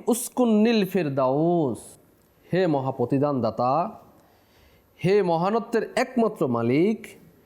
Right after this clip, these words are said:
হে সকল প্রশংসার মালিক, তুমি আমাকে জান্নাতুল ফেরদৌসে স্থান দান করো। এই দোয়া করার কারণে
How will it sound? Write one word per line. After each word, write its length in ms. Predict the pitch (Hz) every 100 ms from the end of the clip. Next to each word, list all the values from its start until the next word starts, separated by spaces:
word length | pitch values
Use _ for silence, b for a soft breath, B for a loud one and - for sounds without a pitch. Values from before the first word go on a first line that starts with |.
| b b -
হে 260 | 208 214 175
সকল 400 | 196 196 208 165
প্রশংসার 600 | 160 151 247 214 180 131
মালিক, 640 | 110 107 120 120 85 - - _ _ b b b b _
তুমি 200 | 180 175
আমাকে 440 | 151 139 131 117 - -
জান্নাতুল 480 | - 135 143 143 131
ফেরদৌসে 680 | 113 - 131 151 214 214 139
স্থান 500 | 123 - - 143 110
দান 160 | 98 92 -
করো। 220 | 87 175 - _ _ _ _ b b b b b b b -
এই 180 | 165 151
দোয়া 280 | 135 160
করার 280 | 185 170 147
কারণে 380 | 123 123 113 -